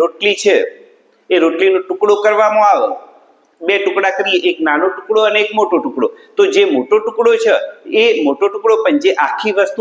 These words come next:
હતી એના કરતા કેવું છે? નાનું છે. તો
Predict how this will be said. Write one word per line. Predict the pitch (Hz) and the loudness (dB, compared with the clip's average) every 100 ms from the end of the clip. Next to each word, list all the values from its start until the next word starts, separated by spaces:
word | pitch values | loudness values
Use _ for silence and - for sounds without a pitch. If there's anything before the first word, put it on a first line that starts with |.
| 214 | 0
હતી | 208 - 175 | 0 -2 0
એના | 147 156 | 0 -2
કરતા | 180 190 190 - | -4 -4 -2 2
કેવું | 220 220 - | 2 2 0
છે? | 180 - - _ _ _ _ - 196 | -4 -6 -14 _ _ _ _ -8 -2
નાનું | 185 147 120 | 0 0 -2
છે. | - - | -6 -14
તો | _ | _